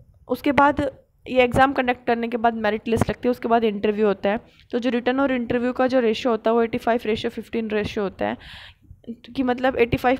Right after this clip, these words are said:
परसेंट जो है वो आपके रिटन मार्क्स से लिए जाएंगे और फ़िफ़्टीन परसेंट लिए जाएंगे आपके इंटरव्यू वाले मार्क्स से। टोटल क्वेश्चन हमने डिस्कस कर लिए वन फिफ्टी, टोटल मार्क्स वन फिफ्टी है। टाइम हमारे पास दो घंटा तीस मिनट रहेगा, मतलब वन फिफ्टी मिनट ही हमारे पास टाइम रहेगा।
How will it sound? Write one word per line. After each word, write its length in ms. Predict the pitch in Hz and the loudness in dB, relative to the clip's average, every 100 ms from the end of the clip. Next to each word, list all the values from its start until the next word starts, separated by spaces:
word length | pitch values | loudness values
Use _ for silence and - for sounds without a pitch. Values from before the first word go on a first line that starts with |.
| 247 | 0
परसेंट 360 | 233 240 240 | 0 0 -2
जो 180 | 226 233 | 0 4
है 100 | 220 | 4
वो 80 | 220 | 4
आपके 340 | 220 - 240 | 2 2 -2
रिटन 240 | 214 208 214 | 0 -2 -2
मार्क्स 260 | 214 214 | -2 -2
से 80 | - | -4
लिए 180 | 220 220 | -2 0
जाएंगे 260 | 208 214 | 0 0
और 40 | 240 | -2
फ़िफ़्टीन 360 | 240 220 240 | -4 -8 -6
परसेंट 380 | 233 226 233 220 | -4 -4 -4 -4
लिए 160 | 220 208 | -4 -2
जाएंगे 260 | 202 196 | -2 -2
आपके 200 | 202 - | -6 -4
इंटरव्यू 320 | 220 202 185 180 | -6 -4 -4 -2
वाले 280 | 175 180 185 | -2 -4 -6
मार्क्स 300 | 190 185 - | -8 -8 -6
से। 120 | 240 - - - _ _ - - | -6 -8 -18 -20 _ _ -14 0
टोटल 200 | 247 269 | 0 2
क्वेश्चन 300 | 269 269 262 | 0 0 0
हमने 200 | 240 233 | -2 -2
डिस्कस 360 | 226 - 247 | -4 -4 -4
कर 140 | - 220 | -2 -2
लिए 120 | 226 | -2
वन 180 | 214 214 | -4 -6
फिफ्टी, 320 | 220 - 254 | -10 -6 -2
टोटल 260 | 240 233 233 | 0 -2 0
मार्क्स 340 | 220 220 220 | 0 0 -2
वन 140 | 220 | -6
फिफ्टी 320 | 214 220 - 233 | -4 -8 -6 -4
है। 60 | |
टाइम 280 | 233 233 254 | 2 2 2
हमारे 260 | 226 220 226 | 0 -2 0
पास 180 | 240 | -2
दो 160 | 220 233 | 2 2
घंटा 260 | 220 202 220 | 2 0 -2
तीस 300 | 220 214 220 | -2 -8 -6
मिनट 240 | 214 208 | -8 -8
रहेगा, 240 | 190 202 | -8 -8
मतलब 260 | 208 208 214 | -10 -10 -8
वन 140 | 214 | -8
फिफ्टी 260 | 220 220 - | -10 -12 -10
मिनट 260 | 214 208 214 | -8 -8 -8
ही 60 | |
हमारे 200 | 196 190 | -8 -8
पास 200 | 202 208 - | -8 -10 -8
टाइम 200 | 196 190 | -8 -6
रहेगा। 280 | 185 202 | -4 -4